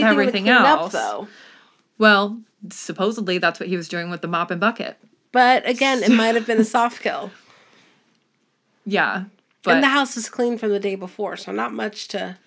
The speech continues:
Speaker 1: straighten up if there was a struggle.
Speaker 2: Right. But t-, that, but again, that's, like, contradictory to, like, the whole plot that's being built is that, like, he killed her, the mop and bucket was there to clean up after it, blah, blah, blah.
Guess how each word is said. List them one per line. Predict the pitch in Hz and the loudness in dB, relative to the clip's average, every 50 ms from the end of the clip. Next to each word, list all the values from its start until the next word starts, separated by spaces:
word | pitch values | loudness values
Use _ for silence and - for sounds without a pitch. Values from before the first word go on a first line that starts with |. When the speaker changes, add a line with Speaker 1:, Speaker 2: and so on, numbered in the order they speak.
| _ _ _ | _ _ _
Speaker 1:
straighten | - - - - - 214 - - 175 190 | -20 -18 -12 -6 -4 -4 -4 -4 -2 -2
up | 196 190 185 - | -2 -2 -2 -6
if | 185 185 | -10 -12
there | - 180 | -10 -10
was | 180 185 - | -10 -10 -10
a | 170 | -12
struggle. | 175 - - - 180 170 156 - - - 185 - _ _ _ _ _ - | -14 -12 -10 -8 -8 -6 -6 -8 -10 -10 -10 -14 _ _ _ _ _ -4
Speaker 2:
Right. | 214 208 185 151 - - - - - - 214 220 - _ _ _ | -2 0 0 -2 -4 -6 -14 -16 -18 -18 -18 -18 -18 _ _ _
But | - 185 170 156 - - - _ _ _ _ _ _ _ _ _ _ _ _ _ - | 0 2 2 2 0 -4 -12 _ _ _ _ _ _ _ _ _ _ _ _ _ -18
t-, | - 190 - 180 170 - _ - | -16 -16 -16 -16 -18 -8 _ 2
that, | 170 165 165 - - - - 160 | 2 4 2 2 -2 -6 -10 -4
but | - 220 - | 0 0 0
again, | 180 170 190 180 175 160 | 2 2 2 2 2 2
that's, | 160 156 151 - | 0 -4 -4 -4
like, | 165 147 143 - - | -4 -6 -6 -8 -14
contradictory | - - - 160 151 147 147 151 143 - 165 143 131 143 | -12 -8 -4 -4 -4 -4 -4 -6 -6 -6 -6 -6 -6 -6
to, | 139 - 160 | -8 -8 -8
like, | 135 143 139 135 123 _ - | -8 -6 -8 -8 -8 _ -10
the | 147 123 | -10 -8
whole | 135 - 147 139 135 127 - _ | -8 -8 -8 -8 -8 -10 -14 _
plot | - - 170 151 - - - _ _ | -10 -6 -4 -4 -4 -4 -8 _ _
that's | - - - - - - - | -8 -8 -8 -8 -12 -10 -6
being | - 151 143 139 | -4 -4 -4 -4
built | 135 151 143 139 - 160 | -4 -6 -6 -6 -6 -8
is | 147 135 - | -10 -8 -6
that, | 139 131 - - | -6 -6 -4 -4
like, | 143 139 143 | -6 -10 -10
he | - - - 220 | -12 -16 -16 -16
killed | - - 196 175 165 160 | -12 -10 -8 -6 -6 -4
her, | 156 151 151 147 | -4 -4 -4 -6
the | 139 143 | -6 -6
mop | 147 139 147 147 | -6 -8 -8 -8
and | 143 139 | -8 -6
bucket | 139 139 143 - - | -6 -6 -6 -8 -10
was | - 151 143 | -12 -10 -10
there | 143 135 | -10 -10
to | - - | -12 -12
clean | - - - - | -12 -12 -8 -4
up | 175 220 220 220 | -2 0 0 2
after | 214 185 180 185 - 175 165 165 | 2 2 2 0 -2 -4 -2 0
it, | 165 156 147 - | 0 -2 -2 -4
blah, | - - | -6 -10
blah, | - - 104 | -10 -12 -10
blah. | - 180 185 185 175 170 165 170 | -4 0 2 4 4 4 2 0